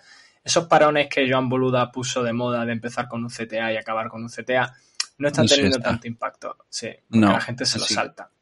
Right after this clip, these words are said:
Speaker 2: A veces pongo alguna de esas cosas en Darío Benítez Psicología en Twitter.
Speaker 1: Ah, vale.
Speaker 2: Fíjate.
Speaker 1: <laughs> Así estamos, ¿no?
Speaker 2: Yo qué
Speaker 1: Eh,
Speaker 2: sé.
Speaker 1: bueno, pero ha sido,
Speaker 2: Bueno.
Speaker 1: eh, sí, efectivamente, Darío y yo estuvimos este fin de semana, eh, justo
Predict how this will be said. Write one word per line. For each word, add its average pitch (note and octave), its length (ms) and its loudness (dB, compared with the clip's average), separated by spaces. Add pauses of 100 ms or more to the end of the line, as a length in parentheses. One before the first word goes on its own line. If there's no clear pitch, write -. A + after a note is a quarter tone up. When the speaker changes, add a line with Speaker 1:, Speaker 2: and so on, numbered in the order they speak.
(800)
Speaker 2:
A A#2+ 80 2
veces A#2 280 4
pongo B2+ 280 4
alguna A#2 260 4
de A#2+ 60 0
esas A#2+ 180 -4
cosas A#2+ 280 -2
en A2 140 0
Darío A2 240 2
Benítez A2 300 -2
Psicología A2 520 0
en G#2 80 -2
Twitter. G#2+ 280 -4 (1200)
Speaker 1:
Ah, B2+ 140 4
vale. A2 200 2
Speaker 2:
Fíjate. - 400 -4
Speaker 1:
<laughs> - 600 -8
Así C#3+ 240 0
estamos, D#3+ 380 4
¿no? A#2+ 220 -4 (280)
Speaker 2:
Yo A#2+ 120 4
qué A2 60 -4 (180)
Speaker 1:
Eh, F#2 40 4
Speaker 2:
sé. F#2 100 2
Speaker 1:
bueno, - 140 6 (100)
pero C3 140 4
ha D3 100 6
sido, F#3 340 10
Speaker 2:
Bueno. A#2 200 6
Speaker 1:
eh, B2 180 -2
sí, E3+ 140 2
efectivamente, D#3 520 4
Darío B2 200 6
y C3+ 60 2
yo D3+ 60 4
estuvimos D3 520 2
este C#3 180 -4
fin C#3 160 -6
de C3+ 80 2
semana, C3+ 720 2 (260)
eh, G#2 360 -2 (260)
justo A2 600 -4